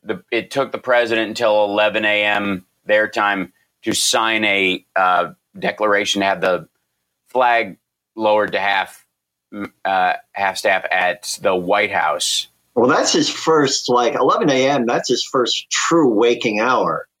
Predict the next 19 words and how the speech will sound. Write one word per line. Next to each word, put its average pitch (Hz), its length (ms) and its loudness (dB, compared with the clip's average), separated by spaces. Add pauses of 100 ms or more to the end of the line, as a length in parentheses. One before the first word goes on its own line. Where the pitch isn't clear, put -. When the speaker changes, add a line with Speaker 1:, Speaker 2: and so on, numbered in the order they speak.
(260)
Speaker 1:
Well, 123 120 -2
no, 156 180 0
Speaker 2:
right? 117 120 2
Speaker 1:
he 131 60 4
was 143 100 2
al-, 143 300 4
he 147 120 -2
was 139 240 -2
already 135 420 2
on 117 160 0
the 110 80 0
golf 107 360 0
course - 600 -6
with 104 160 -2
Lindsey 104 320 -2
Graham 117 160 0
Speaker 2:
Ah, 120 880 2 (460)
<laughs> - 260 -2
Jesus - 680 -4